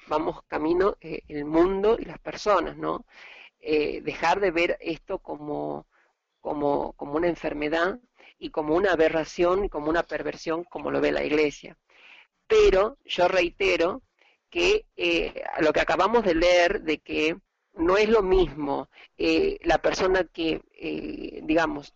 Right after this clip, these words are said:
es homosexual a la que realmente llega a cometer el, el, lo que para la iglesia sería el pecado aberrante de, eh, eh, consumar el acto,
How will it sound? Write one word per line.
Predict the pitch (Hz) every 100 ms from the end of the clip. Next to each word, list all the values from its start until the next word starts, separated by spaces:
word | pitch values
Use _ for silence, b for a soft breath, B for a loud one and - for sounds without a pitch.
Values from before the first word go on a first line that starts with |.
| _ -
es | 202
homosexual | 202 170 165 156 170 143 -
a | 151
la | 147
que | 147 151
realmente | 156 165 175 185 180 190
llega | - 180 185
a | 170 _ - -
cometer | 160 151 147 180 180 117
el, | 156 151 151 135
el, | 147 147 147 - - _ -
lo | 156 151
que | 147
para | 151 151
la | 147
iglesia | 151 165 170
sería | 156 151
el | 156 139
pecado | _ 156 147 180 170 160
aberrante | 151 151 165 165 160 151 147
de, | 156 160 - -
eh, | 156 139 _ - - -
eh, | 90 - - - -
consumar | 151 143 160 165 180
el | 160
acto, | 160 - - 190